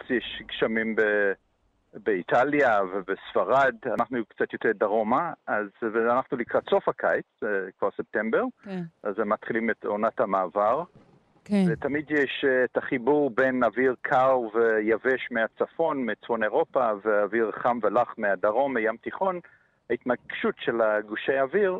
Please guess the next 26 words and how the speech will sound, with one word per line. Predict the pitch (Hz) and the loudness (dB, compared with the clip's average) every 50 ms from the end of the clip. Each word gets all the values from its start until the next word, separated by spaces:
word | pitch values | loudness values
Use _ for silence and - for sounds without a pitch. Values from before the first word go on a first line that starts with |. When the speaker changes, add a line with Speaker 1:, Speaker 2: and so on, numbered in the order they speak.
| - - _ | -8 -6 _
Speaker 1:
זה | 131 135 | -4 -2
מה | 147 147 131 | -2 -2 -4
שמייצר | - - 127 120 117 113 107 - _ 127 123 113 | -4 -4 -4 -2 0 -2 -2 -2 _ 0 0 0
את | - - | -2 -6
הסופות | - - - - - 127 117 - | -10 -10 -14 -6 -4 -4 -2 0
האלה, | 131 90 85 98 101 104 101 98 - _ _ _ _ _ _ _ _ _ | -2 -2 -2 -2 -2 -2 -2 -2 -6 _ _ _ _ _ _ _ _ _
שיכולים | - - - - 120 117 113 | -16 -14 -6 -6 -4 -2 -2
להביא | 104 - 110 104 104 107 | -2 -2 -2 -2 -2 -2
עם, | 98 98 101 98 | -2 -2 -2 -2
אה, | 95 92 95 101 95 - - | 0 0 0 -2 -2 -2 -2
ברקים, | 90 98 - - - 160 170 165 147 131 120 113 101 101 92 | -4 -4 -4 -2 -2 -2 0 0 0 0 -2 -2 -4 -4 0
ברד, | 107 101 92 113 | 0 2 4 4
Speaker 2:
רגע, | 143 156 143 | 4 2 2
זה | - - 240 240 240 | 2 2 2 4 4
מה | 247 269 | 4 4
שעושה | 247 - 247 233 - 262 226 | 4 2 2 4 4 2 2
Speaker 1:
טורנדו. | 190 214 185 226 | 2 0 0 0
Speaker 2:
ברד? | 262 262 | 0 2
זהו, | 220 247 220 - | 2 2 4 4
איך, | - - - 262 | 2 2 0 0
איך | 220 254 254 - 240 240 | -2 -2 -2 -4 -6 -6
בדיוק | 240 226 247 240 233 247 | -4 -4 -4 -2 -2 -4
נוצר | 233 - - 226 220 | -4 -2 -2 0 0
הברד? | 226 190 208 196 180 208 240 247 240 | 2 2 2 2 2 2 2 0 -2
תזכיר | 208 - - - 233 226 226 247 | -4 -6 -4 -2 -2 0 0 0
לנו. | 247 247 285 349 381 - _ | 0 0 -2 -2 -4 -10 _